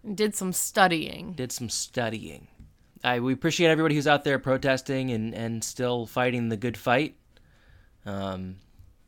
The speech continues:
Speaker 2: I don't know. We, we, we don't need to dwell too much on it, I guess. It's just, that's the world right now, and it's crazy, and let's try to be a little bit of levity? I don't know.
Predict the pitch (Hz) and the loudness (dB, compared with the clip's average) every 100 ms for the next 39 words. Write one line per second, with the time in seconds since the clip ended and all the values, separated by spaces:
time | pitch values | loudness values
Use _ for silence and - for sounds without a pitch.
0 | _ - - 110 117 110 104 113 139 135 | _ -20 -12 -6 -4 -4 -4 -4 -2 -2
1 | 151 131 135 160 165 160 131 117 120 _ | -4 -8 -6 0 0 0 -4 -10 -20 _
2 | _ 139 143 135 - 147 113 117 107 104 | _ 2 6 6 4 0 0 0 -2 -2
3 | 101 113 117 - - 139 - 143 - - | 0 0 0 -6 -8 -6 -2 -2 -4 -14
4 | _ _ _ _ - 151 147 131 131 117 | _ _ _ _ 0 2 2 0 2 2
5 | 113 107 107 107 101 - 120 104 113 110 | 2 0 -2 -2 -4 -2 -2 0 -4 -4
6 | - 107 107 107 104 104 101 - _ - | -4 -2 -2 -2 -4 -8 -10 -16 _ -20
7 | _ 117 120 131 - 139 127 120 - _ | _ -4 -2 -4 -2 2 2 2 -4 _
8 | _ 123 120 120 120 120 117 120 120 120 | _ -2 0 0 0 -2 -2 -2 -4 -4
9 | 120 120 - _ _ - _ _ - _ | -6 -8 -14 _ _ -20 _ _ -20 _
10 | _ _ _ _ _ 127 127 139 131 147 | _ _ _ _ _ -8 -6 -4 -2 -2
11 | 147 147 139 135 - - 139 147 151 220 | -2 -4 -6 -14 -18 -10 -2 -2 -2 -2
12 | 269 214 202 175 127 107 107 117 | -2 0 2 2 2 2 0 -2